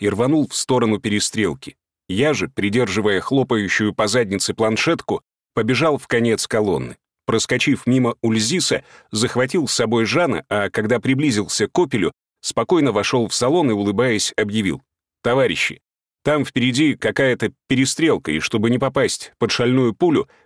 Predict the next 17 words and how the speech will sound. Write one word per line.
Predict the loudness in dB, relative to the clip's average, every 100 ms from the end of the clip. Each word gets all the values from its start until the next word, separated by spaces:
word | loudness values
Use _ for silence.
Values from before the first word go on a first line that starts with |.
| _
мы | 0 0
сейчас | 0 0 0 2
отгоним | 0 2 2 2
автобус | 0 0 0 0 -4
к | -4
повороту". | 0 2 0 -2 -8 _ _ _ _ _
Аристарх | -4 -2 -2 -2 -2 -2
Викторович | -2 0 0 0 0 -4 -8 _ _ -2
невозмутимо | 0 2 0 0 0 -2 -2
кивнул | -2 2 2 2
и |
поинтересовался: | 0 0 0 -2 0 0 0 0 -2 -8 -12 _ _ _ -6
"А | -2 -2 -2
что | -4 -2 0
именно | 2 2 2 0
там | 0 -2 -2
происходит?" | -2 -2 -2 -2 -2 -2 -8